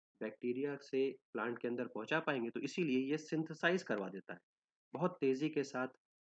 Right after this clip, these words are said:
सिंथेसिस करवाता है आपका विर सी। उसके बाद बात करते हैं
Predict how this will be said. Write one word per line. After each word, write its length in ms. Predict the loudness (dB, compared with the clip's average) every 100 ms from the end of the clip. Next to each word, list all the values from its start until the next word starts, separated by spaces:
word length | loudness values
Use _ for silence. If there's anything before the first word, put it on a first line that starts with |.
| _ -2
सिंथेसिस 420 | -2 -2 -4 -6
करवाता 440 | -2 0 2 0 0
है 140 | 0
आपका 260 | -2 -2 -4
विर 280 | -2 -4 -4
सी। 320 | -6 -6 -6 _ _ _ _ _ _ _ _ _ _ _ _ _ _ -8
उसके 220 | 0 2
बाद 200 | 4 2
बात 320 | 0 -2 -2
करते 240 | -2 -2 -2
हैं 320 | -2 -4